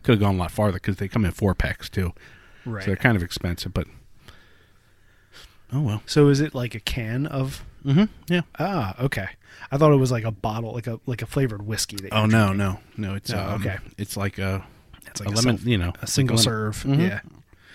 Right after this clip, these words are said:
Speaker 2: Right on. Cool.
Speaker 1: Yeah, it's not bad.
Speaker 2: Well, I am drinking, I have two different beers. Um, I have, uh, I got the, uh, Fat Tire mix pack.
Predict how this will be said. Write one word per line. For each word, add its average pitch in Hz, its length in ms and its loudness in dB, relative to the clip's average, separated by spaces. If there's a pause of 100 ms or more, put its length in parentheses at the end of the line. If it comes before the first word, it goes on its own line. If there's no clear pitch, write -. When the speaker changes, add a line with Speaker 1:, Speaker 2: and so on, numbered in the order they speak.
(400)
Speaker 2:
Right 104 120 -6
on. 139 200 -6 (840)
Cool. 123 140 -6
Speaker 1:
Yeah, 147 100 -2
it's - 140 -10
not 131 200 -8
bad. 95 200 -8 (640)
Speaker 2:
Well, 117 100 -10
I 151 260 -2
am 170 120 2
drinking, 139 420 0
I 131 40 -2
have 117 100 -6
two 196 160 -4
different 135 300 0
beers. 131 440 0 (260)
Um, 117 380 0
I 107 100 -6
have, 113 560 -2 (480)
uh, 107 80 -12
I 120 120 -6
got 117 280 -6
the, 107 420 -6 (400)
uh, 80 260 -16
Fat 113 280 -6
Tire 107 280 -6
mix 110 260 -8
pack. - 380 -4